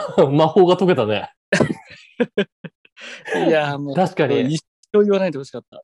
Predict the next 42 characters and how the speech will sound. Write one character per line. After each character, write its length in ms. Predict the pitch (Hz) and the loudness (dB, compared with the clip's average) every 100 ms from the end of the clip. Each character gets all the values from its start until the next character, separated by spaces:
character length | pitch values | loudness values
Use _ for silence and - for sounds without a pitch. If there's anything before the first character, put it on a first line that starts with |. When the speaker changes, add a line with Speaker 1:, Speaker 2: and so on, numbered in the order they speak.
| _ | _
Speaker 1:
い 60 | 147 | -2
や、 80 | |
言 140 | 156 170 | 0 0
わ 100 | 208 | 0
な 80 | 220 | 0
い 40 | |
で 60 | 185 | 0
ほ 60 | |
し 40 | - | -2
か 60 | |
っ 40 | 151 | -2
た 100 | 127 | -2
ね、 80 | 120 | -4
そ 100 | 110 | -8
れ。 160 | 107 | -8
言 140 | 113 170 | -6 -4
わ 120 | 226 | -4
な 120 | 240 | -6
か 80 | 208 | -8
っ 60 | |
た 100 | - | -8
ら 60 | 143 | -10
聞 140 | - | -8
い 40 | 127 | -6
て 100 | 156 | -4
た 100 | 127 | -6
よ 60 | |
ね。 220 | 98 90 82 _ _ _ | -6 -14 -18 _ _ _
Speaker 2:
そ 60 | 101 | -18
う。 40 | |
Speaker 1:
わ 160 | 104 98 | -10 -8
あ、 60 | 107 | -6
病 480 | 113 135 139 120 113 | -8 -8 -8 -8 -8
は 140 | 110 | -10
気 120 | - | -14
か 120 | - 170 | -10 -6
ら 60 | |
だ 100 | 131 | -4
よ、 120 | 117 | -4
や 80 | 117 | -4
っ 100 | 113 - | -8 -6
ぱ。 280 | 101 - | -6 -8